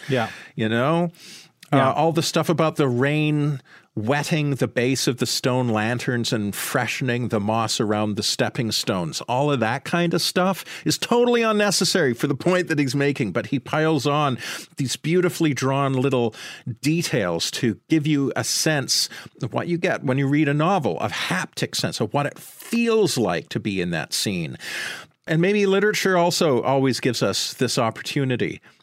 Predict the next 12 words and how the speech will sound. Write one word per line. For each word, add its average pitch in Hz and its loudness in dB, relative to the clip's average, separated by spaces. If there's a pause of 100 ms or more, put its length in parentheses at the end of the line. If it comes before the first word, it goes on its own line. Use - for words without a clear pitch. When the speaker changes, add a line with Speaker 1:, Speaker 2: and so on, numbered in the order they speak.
Speaker 2:
as 131 0
well, 131 2
but 127 -2
in 139 0
showing 180 0
you 113 2 (440)
this 127 -2
beautiful 151 0
world 117 2
revealed 123 2
in 104 -2
shadows, 95 -2